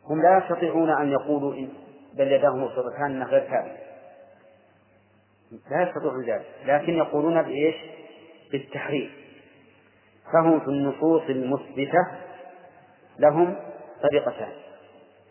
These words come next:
طريقة الرد إذا أمكن، وإن لم يمكن فالتحريف، إن لم يمكن فالتحريف.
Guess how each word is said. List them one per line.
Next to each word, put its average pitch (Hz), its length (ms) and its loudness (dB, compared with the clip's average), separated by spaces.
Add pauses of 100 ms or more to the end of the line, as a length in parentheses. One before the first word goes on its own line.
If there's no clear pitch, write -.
(680)
طريقة 160 440 2
الرد 175 240 6 (1200)
إذا 143 240 6
أمكن، 135 200 -4 (1400)
وإن 143 180 2
لم 151 240 4
يمكن 147 320 -2 (1300)
فالتحريف، 131 800 -4 (760)
إن 131 40 -2
لم 131 180 -2
يمكن 156 260 -4
فالتحريف. - 460 -10